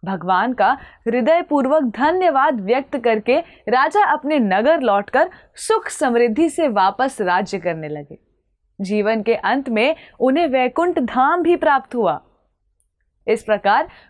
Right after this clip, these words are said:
वशिष्ठ मुनि ने राजा मानधाता से कहा कि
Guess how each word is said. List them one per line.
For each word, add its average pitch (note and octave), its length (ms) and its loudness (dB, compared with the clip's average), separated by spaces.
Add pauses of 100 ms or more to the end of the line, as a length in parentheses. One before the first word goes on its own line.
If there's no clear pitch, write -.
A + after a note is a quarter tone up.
वशिष्ठ C#4 420 0
मुनि D#4 340 0
ने D#4 140 2
राजा A#3 340 2
मानधाता A#3 680 0
से B3 180 -4
कहा F#3 340 -2
कि A3+ 320 -8